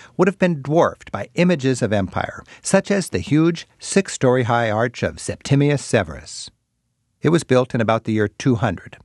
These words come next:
The reliefs commemorate the African-born emperor's battles in Mesopotamia. Check out the reliefs near ground level.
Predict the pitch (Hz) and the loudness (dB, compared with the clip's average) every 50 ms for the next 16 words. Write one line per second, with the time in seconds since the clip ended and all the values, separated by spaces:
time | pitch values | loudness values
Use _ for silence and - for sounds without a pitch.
0 | _ _ _ _ _ _ _ _ _ _ _ - 107 95 92 98 135 151 110 92 | _ _ _ _ _ _ _ _ _ _ _ -2 -2 0 2 2 2 2 0 -2
1 | - - - 117 117 123 139 131 120 131 139 - - 85 101 131 - - 139 - | -6 -8 -4 0 0 2 2 2 0 -2 -2 -4 -4 -2 0 0 -2 -2 -4 -2
2 | 156 143 127 113 123 123 127 123 - - 117 117 - 120 120 123 113 101 - - | -2 0 2 2 2 2 2 0 -2 -2 -2 -2 0 0 0 0 0 0 0 0
3 | 123 131 131 135 143 131 - - - - 120 104 95 95 107 110 - 139 123 139 | 0 0 0 -2 -4 -4 -6 -10 -8 -6 -4 -2 -2 -2 -2 -2 -2 0 -2 -2
4 | - - 127 110 104 90 80 - - - _ _ _ _ _ _ _ _ _ _ | 0 0 -2 -2 -2 -4 -6 -8 -12 -18 _ _ _ _ _ _ _ _ _ _
5 | _ _ _ _ _ _ _ _ _ _ _ _ _ _ - - 208 202 - 190 | _ _ _ _ _ _ _ _ _ _ _ _ _ _ 0 0 0 2 2 -2
6 | 180 - - 104 98 107 127 104 98 - - - 120 113 110 98 - 131 120 117 | -2 -2 -4 -2 0 0 0 0 -2 -4 -2 0 0 2 2 2 0 0 0 0
7 | 113 101 107 110 117 104 87 - - _ | 0 -2 0 0 0 0 -2 -6 -12 _